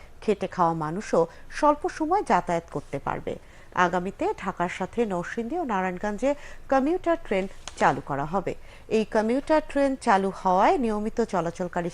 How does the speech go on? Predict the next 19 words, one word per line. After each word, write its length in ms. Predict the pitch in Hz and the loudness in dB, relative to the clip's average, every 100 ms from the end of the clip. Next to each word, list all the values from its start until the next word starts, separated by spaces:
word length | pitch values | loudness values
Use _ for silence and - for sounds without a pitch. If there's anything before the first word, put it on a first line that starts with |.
| - | -8
শিক্ষার্থী 460 | - 190 180 - 370 - | -8 -8 -6 -4 -4 0
ও 20 | 180 - - - - | -2 -2 -12 -14 8
কর্মজীবী 520 | 233 240 302 302 294 - | 8 8 2 0 -2 0
সহ 140 | 294 339 427 | -2 0 0
যাত্রীদের 420 | 214 - 190 185 170 | 0 0 -2 -2 0
যাতায়াত 320 | 165 - 196 - 202 | -2 0 -2 0 -2
অনেক 180 | 208 269 - | 0 -2 -4
সহজ 240 | 151 139 - | -4 -4 -4
হবে। 160 | 170 - - - - - | -4 -4 -10 -14 -8 -4
এছাড়া 260 | 180 190 269 - | 0 2 0 0
সময় 280 | 196 226 359 | 0 4 4
এবং 100 | 311 269 | 4 4
অর্থ 140 | 233 - 453 - | 4 2 -6 2
সাশ্রয় 400 | 180 - 151 156 | 2 4 0 2
হবে। 180 | 160 147 - - - - 233 | 2 0 -4 -10 -12 2 4
নতুন 220 | 277 440 415 | 6 4 4
এসব 180 | 359 330 | 4 2
ট্রেন 180 | - 320 302 254 | 2 2 2 4
চালু 220 | 214 | 4